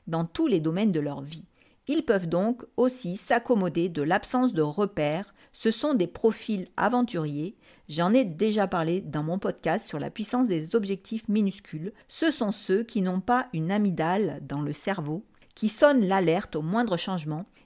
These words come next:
et qui les paralysent contrairement aux fixes. Donc, s'il est difficile pour un fixe de se transformer rapidement, il peut néanmoins travailler pour se rapprocher petit à petit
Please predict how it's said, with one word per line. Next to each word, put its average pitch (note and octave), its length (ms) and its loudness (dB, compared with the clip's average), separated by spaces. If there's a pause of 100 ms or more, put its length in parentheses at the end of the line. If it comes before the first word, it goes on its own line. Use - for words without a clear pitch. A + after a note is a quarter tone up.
(100)
et E4+ 180 2
qui - 140 -4
les E3+ 140 2
paralysent F3 580 -2
contrairement E3+ 760 -4
aux D#3 120 -4
fixes. - 580 -18 (280)
Donc, E4+ 320 0
s'il F3 220 -2
est E3+ 60 2
difficile C#4 640 -2
pour E3 180 -4
un D#3+ 140 -2
fixe - 560 -8 (160)
de - 80 -10
se D3+ 120 -8
transformer A3+ 600 0
rapidement, D#3+ 520 -4 (440)
il A#3+ 160 2
peut F#4 180 2
néanmoins G#3 360 4
travailler G#3 580 2
pour A#3+ 180 -8
se - 100 -8
rapprocher G3+ 540 0
petit B3+ 480 -4
à F3+ 60 0
petit F#3 440 -8